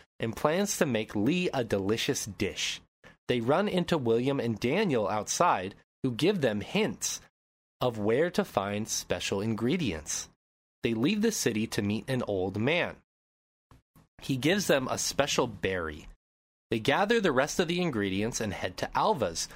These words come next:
but they are stopped by Daniel, who says one of the ingredients will save a sick William. Sam gives the ingredient to Daniel. Lee goes to Alva's, where he eats their improvised ghost pepper jelly,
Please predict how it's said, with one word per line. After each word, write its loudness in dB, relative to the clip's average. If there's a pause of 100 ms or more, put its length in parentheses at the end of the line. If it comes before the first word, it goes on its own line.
(200)
but -2
they 2
are 0
stopped 0
by 2
Daniel, -2 (280)
who 0
says 0
one 2
of -2
the 0
ingredients -2
will -2
save -2 (220)
a -2
sick -2 (240)
William. 0 (600)
Sam 2
gives 0
the 2
ingredient 0
to -4
Daniel. -4 (960)
Lee 2
goes 4
to 2
Alva's, 0
where 0
he -4
eats -2
their 2
improvised 0
ghost 0
pepper 0
jelly, -4